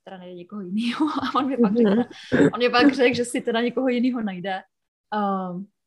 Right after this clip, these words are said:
Speaker 1: a já jsem odešla. No, a našla jsem si jinou rodinu pak,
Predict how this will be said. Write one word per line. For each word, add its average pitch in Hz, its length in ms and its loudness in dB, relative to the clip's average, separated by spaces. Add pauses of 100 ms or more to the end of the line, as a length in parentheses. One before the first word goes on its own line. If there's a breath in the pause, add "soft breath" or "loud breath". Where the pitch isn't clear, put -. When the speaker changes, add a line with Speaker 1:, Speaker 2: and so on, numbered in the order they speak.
(500)
Speaker 1:
a 214 380 2
já 214 120 0
jsem 226 180 -4
odešla. 226 460 -4 (200)
No, 185 100 -8 (100)
a - 40 -12
našla 208 180 -6
jsem 226 120 -4
si 240 100 -6
jinou 220 200 -2
rodinu 220 400 -2
pak, 226 200 -8